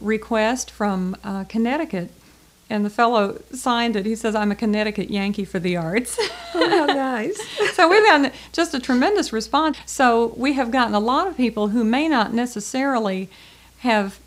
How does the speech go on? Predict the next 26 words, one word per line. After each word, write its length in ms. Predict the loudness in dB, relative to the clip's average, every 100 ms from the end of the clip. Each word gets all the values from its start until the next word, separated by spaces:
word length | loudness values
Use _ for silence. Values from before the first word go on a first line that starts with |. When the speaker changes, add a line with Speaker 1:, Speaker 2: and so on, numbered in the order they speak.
| -20 -20 -10
Speaker 1:
wanted 440 | -2 2 4 2 0
to 120 | -2
join 640 | 2 2 2 2 0 -4 -10 -20 -4
Tennesseans 720 | 2 2 2 0 2 2 0
for 120 | -2
the 120 | 0
Arts 340 | 2 2 0 -2
because 600 | -4 -4 -4 0 0 0
it 80 | -4
was 140 | -6
Tennesseans 600 | -4 -4 -2 -4 -4 -6
for 120 | -6
the 120 | -6 -4
Arts, 380 | -4 -4 -6
but 400 | -6 -2 -4 -6 -20 -20 -20 -20 -20 -20 -4
when 220 | 0 2
they 120 | 2
saw 320 | 2 0 2
that 120 | 2
we 160 | 0 0
had 260 | 2 0 -2
something 640 | 0 0 0 -2 -2 -4 -8 _ _
that 560 | -6 -2 0 0 -4 -12 -20 -8
really 280 | 0 2 2
promoted 500 | 2 2 4 4 2
us 260 | 0 -4